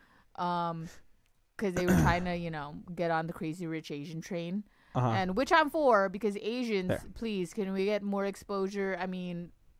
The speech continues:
Speaker 1: like, let's hear it for the Asians, okay? I mean,
Speaker 2: Let's hear it for those
Speaker 1: l-,
Speaker 2: Asians.
Speaker 1: let's do it. Like, let's not, let's break out of the stereotype,
Speaker 2: Okay.
Speaker 1: you know, like, of them putting us in, like,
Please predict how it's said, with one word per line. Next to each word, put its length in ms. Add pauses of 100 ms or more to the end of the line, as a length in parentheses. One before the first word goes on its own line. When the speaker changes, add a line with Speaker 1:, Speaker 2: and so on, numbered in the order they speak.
Speaker 1:
like, 400 (180)
let's 160
hear 160
it 100
for 140
the 100
Asians, 600 (100)
okay? 340 (840)
I 120
mean, 380 (240)
Speaker 2:
Let's 320
hear 160
it 100
for 160
those 260
Speaker 1:
l-, 60
Speaker 2:
Asians. 160
Speaker 1:
let's 240
do 280
it. 200
Like, 180
let's 320
not, 280
let's 180
break 240
out 160
of 60
the 40
stereotype, 840
Speaker 2:
Okay. 160
Speaker 1:
you 80
know, 440
like, 300 (440)
of 100
them 240
putting 300
us 180
in, 180
like, 440